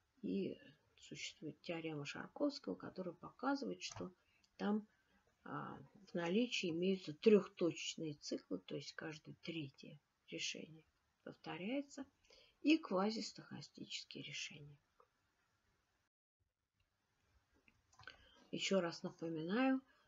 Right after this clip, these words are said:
что здесь, а, реализуется так называемый сценарий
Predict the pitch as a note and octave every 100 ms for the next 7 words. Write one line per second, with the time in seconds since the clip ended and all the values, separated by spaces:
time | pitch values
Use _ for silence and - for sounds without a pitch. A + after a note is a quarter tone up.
0 | _ - - E3 - A3 G#3+ - - _
1 | _ _ _ _ - D3 - C#3+ - _
2 | _ _ - _ _ _ _ - E3 D#3
3 | D#3+ D#3+ A#3+ C4+ C4 - - D3+ - E3
4 | D#3 E3 F3+ A#3 B3 G#3 F#3 - - F3+
5 | F3+ G#3 B3+ C4 C4